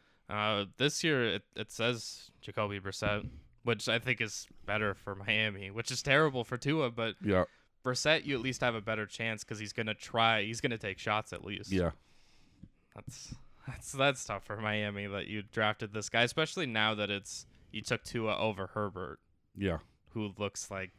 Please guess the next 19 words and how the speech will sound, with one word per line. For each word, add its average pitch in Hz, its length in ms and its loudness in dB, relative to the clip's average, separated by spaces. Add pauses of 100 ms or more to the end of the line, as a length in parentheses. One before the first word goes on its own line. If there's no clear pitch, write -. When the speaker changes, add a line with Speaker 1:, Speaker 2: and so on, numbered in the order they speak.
Speaker 1:
I 165 80 0
mean, 185 240 0 (880)
I 139 80 0
feel 180 140 4
like 139 120 4
we 113 100 -4
can 104 220 -8
pump 107 240 -2
the 104 80 -6
brakes 98 280 -2
a 95 40 -6
little 92 220 -6
bit 95 260 -4 (180)
that 107 120 -2
he's 98 120 -2
Speaker 2:
He's 95 100 2
Speaker 1:
not. 98 100 0
Speaker 2:
having 95 320 4
his 95 560 -4